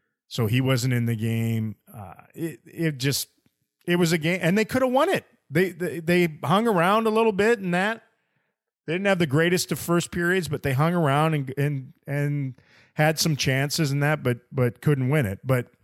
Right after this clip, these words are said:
this one, this one's gonna be intriguing because we're at where we're at, and the playoffs are approaching fairly rapidly. And I always think be-,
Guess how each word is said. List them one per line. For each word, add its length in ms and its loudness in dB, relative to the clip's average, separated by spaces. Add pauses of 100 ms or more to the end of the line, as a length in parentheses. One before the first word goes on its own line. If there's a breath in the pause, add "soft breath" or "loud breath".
(460 soft breath)
this 200 2
one, 420 0
this 280 0
one's 200 2
gonna 180 0
be 320 0 (280)
intriguing 680 2 (520 soft breath)
because 520 2 (800)
we're 220 4
at 220 2
where 180 4
we're 180 4
at, 280 2 (380)
and 580 -2 (540)
the 100 0
playoffs 560 2
are 260 2
approaching 840 0 (340)
fairly 560 2
rapidly. 840 -2 (640)
And 500 0 (240)
I 340 -6
always 300 2
think 240 -2
be-, 160 -6